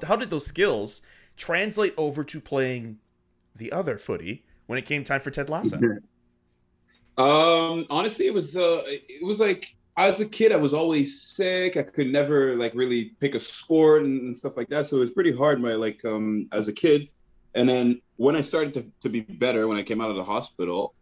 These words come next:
Speaker 2: I was like, "Okay, I have to choose a sport and stick to it because now I'm too old." You know, like, every,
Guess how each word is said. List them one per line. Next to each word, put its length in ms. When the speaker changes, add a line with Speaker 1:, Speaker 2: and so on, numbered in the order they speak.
Speaker 2:
I 120
was 160
like, 120
"Okay, 160
I 60
have 200
to 80
choose 360
a 80
sport 600
and 140
stick 300
to 80
it 80
because 200
now 160
I'm 140
too 180
old." 240
You 60
know, 120
like, 120
every, 240